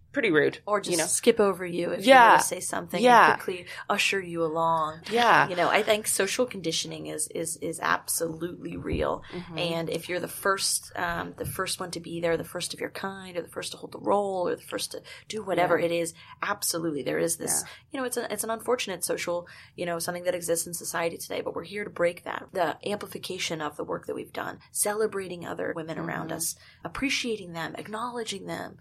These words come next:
Speaker 1: Yeah.
Speaker 2: You know, I think that's where we can continue to really, I don't know, I keep coming back to the amplify. You said it earlier, Yesenia, it's really sticking with me, to really help amplify the women around us and bring
Speaker 1: Yeah.
Speaker 2: them,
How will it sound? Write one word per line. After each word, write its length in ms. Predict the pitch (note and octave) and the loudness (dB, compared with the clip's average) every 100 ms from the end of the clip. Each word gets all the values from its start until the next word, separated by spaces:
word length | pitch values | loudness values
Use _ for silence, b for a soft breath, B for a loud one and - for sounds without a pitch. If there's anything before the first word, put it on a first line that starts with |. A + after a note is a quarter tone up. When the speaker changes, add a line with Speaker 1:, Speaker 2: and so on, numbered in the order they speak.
| - | -12
Speaker 1:
Yeah. 240 | E3 D#3 | -10 -8
Speaker 2:
You 60 | F3+ | -4
know, 180 | F3+ E3+ | 0 0
I 80 | E3+ | -2
think 260 | G3 F#3 | -8 -6
that's 300 | F#3 F#3 - | -4 -4 -6
where 100 | F#3+ | -8
we 80 | F#3+ | -10
can 160 | F#3+ E3+ | -12 -12
continue 360 | - E3+ F#3 | -12 -12 -8
to 60 | E3+ | -8
really, 360 | F#3 G3 F#3 F#3 B _ | -8 -12 -14 -16 B _
I 60 | F3+ | -12
don't 100 | F3 | -6
know, 60 | |
I 60 | E3+ | -6
keep 160 | - - | -6 -8
coming 160 | F#3 | -2
back 120 | F3 E3+ | 0 0
to 40 | |
the 60 | - | -2
amplify. 320 | F#3 F#3+ F#3 | -4 -4 -2
You 120 | F#3+ F#3 | 0 0
said 180 | - | 0
it 100 | E3+ | 2
earlier, 260 | F3+ F3 F3 | 2 2 0
Yesenia, 340 | F#3+ - G3+ - | -4 -4 -6 -8
it's 120 | - | -6
really 140 | G#3 | -4
sticking 320 | G3 - G3+ F#3 | -4 -4 -6 -8
with 120 | E3+ | -8
me, 140 | F#3+ B B - | -10 B B -12
to 100 | - | -8
really 160 | G3 F3 | -6 -6
help 280 | - F3+ - | -4 -4 -2
amplify 300 | F3 F3+ E3+ | -6 -4 -6
the 80 | F3+ | -6
women 180 | E3+ F3 | -6 -6
around 300 | F3+ E3+ F#3+ | -4 -4 -4
us 160 | - | -4
and 80 | F#3 | -4
bring 120 | D3+ | -4
Speaker 1:
Yeah. 40 | C#3 | -4
Speaker 2:
them, 180 | F2 | -6